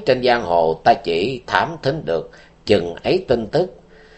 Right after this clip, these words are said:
Thực hư thế nào cũng chưa thể chứng minh được, nhưng dù thế nào ta cũng phải đi trước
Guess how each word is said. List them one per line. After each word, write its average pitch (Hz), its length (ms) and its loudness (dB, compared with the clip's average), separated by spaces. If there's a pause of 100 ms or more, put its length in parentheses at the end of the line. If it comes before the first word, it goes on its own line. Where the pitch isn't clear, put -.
(200)
Thực 127 220 4
hư 147 140 8
thế 175 220 6
nào 104 400 4
cũng 175 260 0
chưa 135 220 6
thể 120 180 2
chứng 160 280 0
minh 117 240 -2
được, 82 300 -4 (280)
nhưng 135 260 2
dù 110 180 4
thế 156 180 2
nào 98 320 0
ta 120 120 0
cũng 123 220 -2
phải 110 260 2
đi 107 180 -2
trước 185 360 2